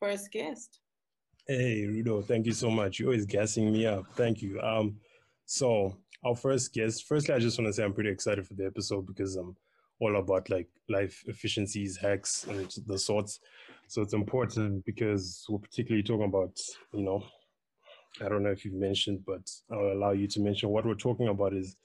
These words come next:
Speaker 2: important to keep in mind as a conscious thought and to have a relationship with. So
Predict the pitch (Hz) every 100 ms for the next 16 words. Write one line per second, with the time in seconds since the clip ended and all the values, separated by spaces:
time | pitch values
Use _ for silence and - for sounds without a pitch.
0 | _ - 101 113 110 113 101 - 113 107
1 | 101 101 101 98 92 90 - 104 101 101
2 | - - 98 90 - _ _ _ - _
3 | _ 104 92 110 104 95 92 98 95 -
4 | 101 - 95 95 92 - 98 95